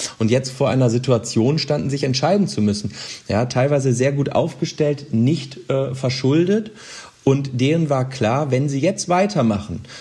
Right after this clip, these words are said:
dann müssen sie Schulden aufnehmen, müssen K-W-Mittel oder andere Verbindlichkeiten und Kredite nehmen, um das Ganze zu unterstützen und diese Umweltausfälle zu kompensieren. Und ich muss sagen, da sieht man dann diese unternehmerische Verantwortung.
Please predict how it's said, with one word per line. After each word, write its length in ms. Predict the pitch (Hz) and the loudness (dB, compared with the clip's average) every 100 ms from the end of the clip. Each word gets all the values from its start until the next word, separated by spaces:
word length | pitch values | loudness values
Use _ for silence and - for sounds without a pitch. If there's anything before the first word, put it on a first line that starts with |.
| - | -4
dann 160 | 98 113 | 2 4
müssen 300 | 143 156 151 | 2 0 0
sie 380 | 143 147 - - | 2 0 -2 -6
Schulden 460 | - - 151 156 151 | -2 2 4 4 2
aufnehmen, 580 | 131 160 - 101 95 101 | 2 2 0 0 2 0
müssen 440 | 120 127 127 - | 0 -2 -4 -6
K-W-Mittel 840 | - 110 113 120 139 160 135 135 | -2 0 2 2 4 4 2 0
oder 220 | 113 113 - | 0 0 2
andere 340 | 160 175 131 | 2 2 2
Verbindlichkeiten 840 | 117 104 113 117 110 - 107 107 | 0 2 2 2 -2 -2 -2 0
und 140 | 107 104 | 0 -2
Kredite 420 | - 107 127 139 | -2 0 0 0
nehmen, 220 | 131 131 | 2 2
um 180 | 131 147 | 2 0
das 200 | 139 131 | 0 0
Ganze 400 | 113 143 139 131 | -2 -2 -2 -4
zu 100 | 165 | -2
unterstützen 580 | 120 113 101 147 143 139 | -2 -2 -2 -4 -2 0
und 140 | 120 | 0
diese 160 | 117 113 | 2 2
Umweltausfälle 840 | 135 147 131 - 123 127 127 117 | 2 2 0 0 -2 0 0 0
zu 120 | - | -2
kompensieren. 720 | 107 120 117 107 101 127 175 196 - - - - - _ | 0 0 2 0 2 2 2 -2 -10 -16 -16 -16 -20 _
Und 380 | 120 120 117 110 | 2 2 0 0
ich 80 | 120 | 0
muss 180 | 123 | 2
sagen, 360 | 117 117 127 127 - - - | 2 2 2 0 -4 -14 -12
da 360 | 107 110 131 113 | -2 2 2 2
sieht 240 | 127 131 | 0 2
man 180 | 123 117 | 2 2
dann 300 | 113 117 104 | 2 2 2
diese 220 | 107 110 | 0 0
unternehmerische 800 | 117 113 104 110 131 113 107 110 | 0 2 4 4 4 2 0 -2
Verantwortung. 920 | - - 127 127 127 123 131 131 | -4 -2 -2 0 -2 0 -2 -2